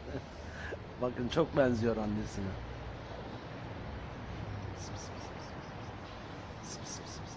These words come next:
Gel. Kaçtı. Buna da bakın bitirelim arkadaşlar.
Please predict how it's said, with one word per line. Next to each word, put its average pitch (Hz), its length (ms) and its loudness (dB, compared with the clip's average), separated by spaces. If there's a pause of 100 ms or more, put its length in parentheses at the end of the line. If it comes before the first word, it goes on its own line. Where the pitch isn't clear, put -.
(920)
Gel. 147 200 8 (1600)
Kaçtı. - 340 -2 (1600)
Buna 113 200 6
da 113 100 10
bakın 127 320 8
bitirelim 107 480 4
arkadaşlar. - 600 -2